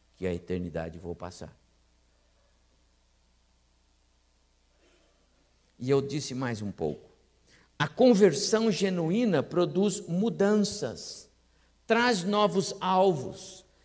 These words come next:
e motiva ações cujos resultados visam a glória de Deus.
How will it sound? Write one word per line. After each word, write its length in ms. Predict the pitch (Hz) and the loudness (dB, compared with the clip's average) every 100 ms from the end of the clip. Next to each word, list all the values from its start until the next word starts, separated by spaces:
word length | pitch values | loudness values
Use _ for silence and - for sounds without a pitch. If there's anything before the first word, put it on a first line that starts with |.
| _ | _
e 100 | 220 | 4
motiva 840 | 247 277 262 - - 285 277 190 202 | 8 10 10 6 -4 0 2 6 4
ações 640 | 185 - 220 247 226 - | 4 0 2 4 4 2
cujos 440 | - 226 220 220 - | -2 0 2 0 0
resultados 1080 | - 214 180 185 - 214 226 226 180 156 156 | 6 6 6 0 -2 0 2 0 -2 -6 -6
visam 420 | 226 262 247 233 | -6 -4 -2 -2
a 60 | |
glória 360 | 208 226 233 226 | 2 2 2 -2
de 120 | 233 | -6
Deus. 680 | 208 254 285 262 - - | 0 0 0 -8 -14 -18